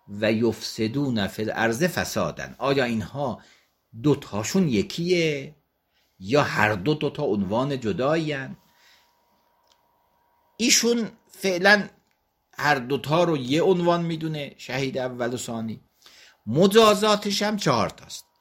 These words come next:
لاچن شهید اول اینجا سه تاشو آورده، اون نفی بلد رو، تبعید رو نیاورده. شهید ثانی اعتراض خواهد کرد، این سهو القلمه.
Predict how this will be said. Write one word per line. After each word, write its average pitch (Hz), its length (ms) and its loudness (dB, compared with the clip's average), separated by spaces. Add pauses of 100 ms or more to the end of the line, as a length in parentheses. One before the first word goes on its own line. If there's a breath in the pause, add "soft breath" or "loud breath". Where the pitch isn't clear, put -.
(140)
لاچن 254 460 2
شهید 214 420 2
اول 214 280 2
اینجا 220 260 0
سه 233 180 4
تاشو 120 340 0
آورده، 85 600 -4 (680 loud breath)
اون 127 440 -2
نفی 156 440 4
بلد 117 480 2
رو، 104 180 -4
تبعید 156 600 -2
رو 160 160 2
نیاورده. 82 600 -2
شهید 170 340 0
ثانی 170 340 0
اعتراض 175 420 2
خواهد 160 360 0
کرد، 87 300 -8
این 156 200 -8 (380 soft breath)
سهو 151 420 -4
القلمه. 117 720 2